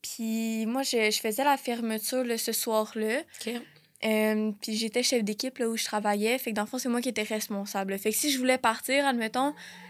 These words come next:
Speaker 1: c'est moi qui est responsable. Fait que, tu sais, ça pose problème quand même. C'est pas comme si j'étais juste employée puis c'est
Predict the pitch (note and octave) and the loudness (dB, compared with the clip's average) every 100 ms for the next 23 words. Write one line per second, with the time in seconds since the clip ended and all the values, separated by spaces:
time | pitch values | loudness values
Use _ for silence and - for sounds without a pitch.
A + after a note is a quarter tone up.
0 | - B3 C4+ C4+ B3 B3 A#3 A#3 C4+ C#4 | -2 2 4 4 2 4 4 4 8 6
1 | C4+ A3+ - _ _ - B3 A#3 G#3+ A3+ | 6 0 -2 _ _ -6 0 0 2 2
2 | B3+ - A3+ G#3+ A#3 B3 A#3+ G#3+ G#3+ C4+ | 0 2 0 2 0 0 0 0 0 -2
3 | D4+ - C4 A#3+ A#3 - G#3 A#3 A3 G#3+ | -6 -8 -2 -2 -2 -4 0 2 2 0
4 | - - - - B3 - B3 A3 A3 A3 | -4 -20 -20 -8 -6 -2 -2 4 4 4
5 | A#3 A#3 - G#3+ | 2 -2 -4 -6